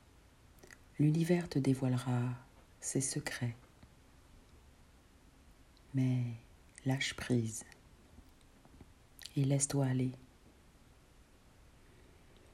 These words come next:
Tout prend sens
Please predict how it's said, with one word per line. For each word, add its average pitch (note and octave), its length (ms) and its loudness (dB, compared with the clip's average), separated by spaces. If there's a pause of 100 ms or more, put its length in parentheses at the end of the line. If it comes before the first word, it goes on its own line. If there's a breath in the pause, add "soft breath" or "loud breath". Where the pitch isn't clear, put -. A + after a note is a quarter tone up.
(760 loud breath)
Tout B3+ 320 6
prend - 320 -4
sens D3 720 -2